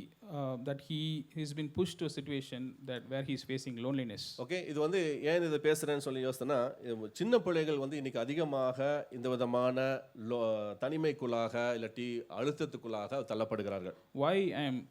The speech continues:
Speaker 1: uh, specifically talking about this loneliness is that today's children, they are even, uh, facing or they are being, uh, pushed to a situation,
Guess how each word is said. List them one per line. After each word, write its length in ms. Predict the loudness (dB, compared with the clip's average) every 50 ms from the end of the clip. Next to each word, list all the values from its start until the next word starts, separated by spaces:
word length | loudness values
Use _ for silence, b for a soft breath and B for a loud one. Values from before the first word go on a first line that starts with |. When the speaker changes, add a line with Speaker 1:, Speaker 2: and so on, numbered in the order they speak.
| _ _
Speaker 1:
uh, 160 | -8 -8 -8 -6
specifically 500 | -4 -6 -6 -4 -4 -6 -4 -4 -2 -2
talking 300 | -2 -2 -2 -2 -2 -2
about 260 | 0 0 -2 -2 -2
this 180 | -6 -8 -6
loneliness 460 | -4 -4 -2 -2 -4 -4 -6 -6 -8 -8
is 100 | -10 -8
that 180 | -10 -10 -6
today's 300 | -4 0 2 2 0 0
children, 420 | -4 -6 -8 -4 -2 -2 -2 -2 0
they 120 | 0 0
are 160 | 0 0 -2 -6 -8
even, 340 | -8 -6 -4 -4 -4 -4 -6 -10
uh, 240 | -12 -10 -10 -10 -10 -10 -6
facing 340 | -4 -4 -4 -4 -4 -4 -4
or 120 | -4 -4
they 200 | -6 -6 -6 -6
are 100 | -6 -4
being, 240 | -6 -6 -6 -6 -8
uh, 160 | -10 -12 -10
pushed 220 | -6 -6 -8 -6 -4
to 80 | -6
a 60 | -6
situation, 480 | -6 -6 -6 -6 -6 -6 -6 -8 -8